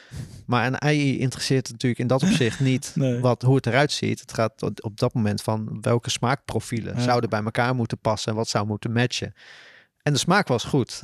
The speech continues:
Speaker 1: alleen
Speaker 2: <laughs>
Speaker 1: het zag er niet zo goed uit. En dat triggerde weer wat anders bij mij. Want een, ehm, je hebt in Engeland een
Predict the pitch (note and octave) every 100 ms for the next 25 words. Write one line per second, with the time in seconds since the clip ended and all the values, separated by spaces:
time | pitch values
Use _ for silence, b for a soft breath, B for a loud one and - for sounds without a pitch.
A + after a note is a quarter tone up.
0 | - B2 B2 A#2+ A#2+ A#2 - - C3+ -
1 | C3+ D3+ A#2 G#2+ A#2 G#2 - A#2+ B2+ -
2 | - B B B - D3 C#3+ C3+ C3 D3+
3 | D3+ C3+ A#2+ A2 A2+ A2+ - - B2+ B2
4 | - A#2+ A#2 A#2 A2+ - A#2+ - - A#2
5 | A#2 - - C3+ C3+ A#2+ A#2 G#2 - A#2+
6 | G#2+